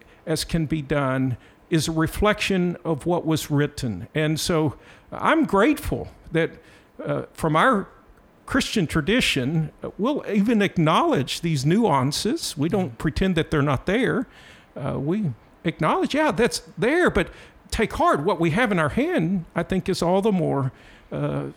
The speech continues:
Speaker 1: something that we can have confidence about and then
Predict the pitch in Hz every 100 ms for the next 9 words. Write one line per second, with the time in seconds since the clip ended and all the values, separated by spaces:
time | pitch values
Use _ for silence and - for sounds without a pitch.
0 | - - 190 165 175 160 151 139 151 -
1 | 143 117 - - - 120 - 190 170 175
2 | 170 175 151 151 151 147 131 139 135 123